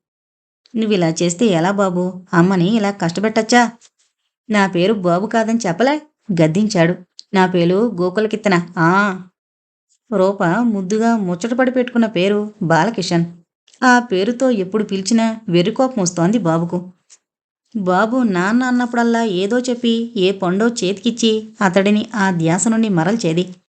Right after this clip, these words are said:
ఈ వేళ మాత్రం అతడిని కళ్యాణ్ ధ్యాస నుండి మరల్చడం తరం కావడం లేదు రూపకు.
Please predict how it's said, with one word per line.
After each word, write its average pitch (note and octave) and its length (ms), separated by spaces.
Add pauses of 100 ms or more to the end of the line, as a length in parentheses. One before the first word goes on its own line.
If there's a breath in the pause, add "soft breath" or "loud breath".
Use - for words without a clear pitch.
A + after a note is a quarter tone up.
(680)
ఈ B3+ 220
వేళ G3+ 280
మాత్రం A3+ 360
అతడిని G#3 580
కళ్యాణ్ G3+ 480
ధ్యాస E3+ 380
నుండి A#3 180
మరల్చడం G#3 560
తరం A3 300
కావడం F#3+ 380
లేదు F3+ 180
రూపకు. F3 500